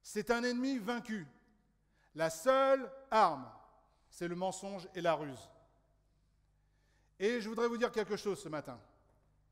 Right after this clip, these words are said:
En tant que chrétien, nous ne sommes pas là pour vaincre le diable. Ah bon ?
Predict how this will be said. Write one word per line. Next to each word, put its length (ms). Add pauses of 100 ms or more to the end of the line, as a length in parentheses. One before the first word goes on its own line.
(1800)
En 120
tant 200
que 80
chrétien, 440 (1400)
nous 80
ne 60
sommes 240
pas 160
là 160
pour 260
vaincre 340
le 120
diable. 280 (4000)
Ah 120
bon ? 180